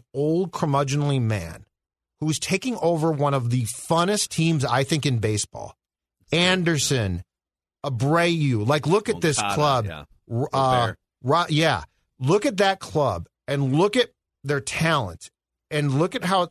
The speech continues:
Speaker 1: their talent is, is also a group that likes to bat flip. No problem there. I love that. But, I mean, they're fun.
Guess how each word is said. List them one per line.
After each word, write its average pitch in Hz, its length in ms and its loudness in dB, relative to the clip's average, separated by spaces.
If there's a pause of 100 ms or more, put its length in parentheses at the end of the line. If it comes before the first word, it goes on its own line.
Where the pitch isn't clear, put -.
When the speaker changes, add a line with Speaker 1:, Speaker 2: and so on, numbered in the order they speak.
Speaker 1:
their 143 120 -2
talent 160 600 -2
is, 127 340 -2 (240)
is 123 220 -6
also 160 580 2
a 139 120 0
group 139 280 0
that 147 140 -2
likes 131 240 0
to 117 100 -6
bat 113 260 -2
flip. 247 300 -4 (120)
No 160 140 2
problem 165 380 0
there. 104 160 2
I 110 60 0
love 143 320 2
that. 92 260 -4 (240)
But, 151 100 -2
I 180 60 2
mean, 175 160 2
they're 208 240 4
fun. 165 460 0